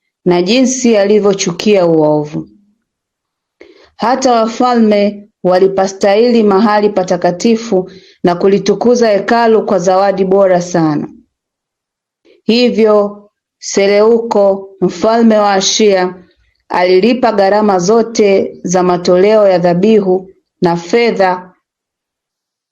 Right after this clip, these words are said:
ya hazina yake mwenyewe. Lakini mtu mmoja wa ukoo wa Benjamini, Simoni, aliyekuwa msimamizi wa hekalu,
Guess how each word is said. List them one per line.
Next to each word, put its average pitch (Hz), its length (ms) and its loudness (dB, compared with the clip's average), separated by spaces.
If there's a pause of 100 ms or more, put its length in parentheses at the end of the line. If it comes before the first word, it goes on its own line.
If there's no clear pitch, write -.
ya 180 180 2
hazina 190 580 0
yake 208 400 -2
mwenyewe. 156 640 0 (1700)
Lakini 254 440 0
mtu 262 280 2
mmoja 233 460 2
wa 208 140 2
ukoo 220 260 0
wa 208 100 2
Benjamini, 190 960 0
Simoni, 208 840 0
aliyekuwa 208 680 0
msimamizi 196 760 0
wa 185 120 2
hekalu, 175 640 -2